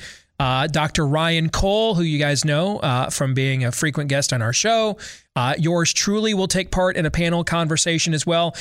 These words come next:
What does it mean, particularly now in this era, that we have learned, unfortunately, that we cannot just completely outsource our own health anymore to the healthcare system?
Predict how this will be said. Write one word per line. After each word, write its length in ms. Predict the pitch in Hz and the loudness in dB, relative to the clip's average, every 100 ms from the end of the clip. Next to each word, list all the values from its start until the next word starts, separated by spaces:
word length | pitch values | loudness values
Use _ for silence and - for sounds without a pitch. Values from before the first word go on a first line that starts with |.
| - - | -14 -4
What 180 | 147 226 | 0 2
does 180 | 269 262 | 2 0
it 120 | 226 | 0
mean, 360 | 226 214 190 | 2 2 0
particularly 580 | 190 185 - 247 247 226 | 0 -2 -2 -2 0 0
now 420 | 214 196 180 185 | 0 2 2 2
in 180 | 185 170 | 0 0
this 220 | 170 170 - | 2 0 0
era, 320 | 185 170 160 | 0 2 2
that 200 | 147 151 | 0 0
we 140 | 165 | 0
have 120 | 190 160 | 0 0
learned, 460 | 185 165 120 131 | 0 0 0 0
unfortunately, 840 | - 165 - 180 151 - 107 90 - - _ _ _ _ - | 0 -2 0 0 0 -2 -2 -4 -10 -20 _ _ _ _ -6
that 100 | 113 | -4
we 80 | 123 | -2
cannot 280 | 170 165 | 0 0
just 180 | 165 165 | 0 -2
completely 500 | 160 131 175 170 196 - | -2 -2 -2 0 -2 -2
outsource 640 | 165 170 - 175 151 143 - | -2 0 0 0 0 0 0
our 160 | 151 | 0
own 160 | 156 151 | 0 0
health 320 | 143 156 147 | 0 0 0
anymore 500 | 156 143 143 139 131 | -2 0 0 0 0
to 120 | 131 139 | 0 0
the 60 | |
healthcare 520 | 131 135 - 127 120 | 0 -2 -2 -2 0
system? 480 | - 139 - 117 82 | 0 -2 -2 -4 -6